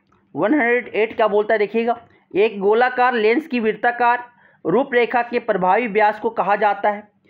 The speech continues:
तो effective diameter of circular outline of spherical lens, उसको क्या बोला जाता है? अपर्चर कहा जाता है सर, उसे छिद्र कहते हैं। क्या हो जाएगा? ऑप्शन ए हो जाएंगे, ऑप्शन ए हो जाएगा सर,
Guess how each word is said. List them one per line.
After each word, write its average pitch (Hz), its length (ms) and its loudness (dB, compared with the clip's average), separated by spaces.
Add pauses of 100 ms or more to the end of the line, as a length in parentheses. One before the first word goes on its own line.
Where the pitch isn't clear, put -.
(240)
तो 220 80 2
effective 214 500 0
diameter 240 420 0
of 240 200 2
circular 226 420 0
outline 233 460 2
of 226 120 0 (220)
spherical 220 520 0
lens, 240 160 -2 (280)
उसको 170 220 0
क्या 214 140 2
बोला 220 180 2
जाता 220 260 0
है? 240 60 -2 (180)
अपर्चर 214 480 0
कहा 208 200 0
जाता 208 200 2
है 214 60 0
सर, 226 220 -2 (180)
उसे 196 260 -2
छिद्र 220 380 -4
कहते 170 340 0
हैं। - 80 -10 (340)
क्या 160 80 2
हो 185 60 0
जाएगा? 233 180 0
ऑप्शन 175 580 -2 (120)
ए 202 80 2
हो 151 180 2
जाएंगे, 98 360 -10 (640)
ऑप्शन 226 680 0 (340)
ए 254 260 2
हो 165 260 -2
जाएगा 160 420 0
सर, 226 200 -6